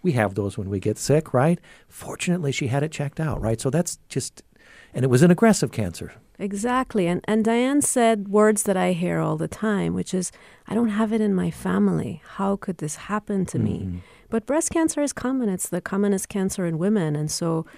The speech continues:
Speaker 2: you know, if you have breasts, you can get breast cancer. And, and if, if you feel something, you should get it checked out.
Speaker 1: Mm-hmm.
Speaker 2: And the data bears that out.
Speaker 1: I understand your work is also, uh, involves rural versus urban populations. How so?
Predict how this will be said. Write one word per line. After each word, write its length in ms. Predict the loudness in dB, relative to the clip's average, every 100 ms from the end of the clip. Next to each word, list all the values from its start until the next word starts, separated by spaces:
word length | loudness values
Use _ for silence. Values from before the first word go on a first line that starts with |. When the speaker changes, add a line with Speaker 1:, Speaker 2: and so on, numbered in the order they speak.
| -20 -20 -2
Speaker 2:
you 80 |
know, 60 | 2
if 100 | 2
you 60 | 2
have 140 | 4
breasts, 420 | 6 6 6 0
you 80 | -2
can 160 | 0 0
get 160 | 0
breast 240 | 0 -2 -2
cancer. 420 | -2 -2 -2 -4
And, 200 | -4 -4
and 160 | -4 -4
if, 300 | -4 -6 -6
if 160 | -4
you 100 | -2
feel 220 | 0 2
something, 400 | 2 0 -4 -6
you 80 | -6
should 120 | -6
get 140 | -4 -4
it 80 | -4
checked 280 | -8 -8
out. 220 | -6 -8 -10 -20 -20 -20 _ _ -8
Speaker 1:
Mm-hmm. 260 | -6 -4 -8 -6
Speaker 2:
And 220 | -4 -2
the 120 | 0
data 340 | 4 4 4
bears 360 | 0 2 2 0
that 200 | -2 0
out. 340 | 0 -2 -8 -20 _ _ -20 -20 -18 -2
Speaker 1:
I 60 | 2
understand 360 | 4 4 4
your 120 | 6 6
work 280 | 4 2
is 140 | 0 0
also, 480 | 0 0 -4 -4 -4
uh, 180 | -4 -4 -10 _ _
involves 580 | -4 0 2 2 0 -6
rural 680 | -6 2 4 6 6 2 -2
versus 500 | 0 0 -2 -8 -8 -2
urban 340 | 0 0 -2
populations. 1040 | -4 -8 -6 -6 -4 -6 -8 -12 -12 -14 -16
How 220 | -4 -2
so? 380 | -2 -4 -6 -8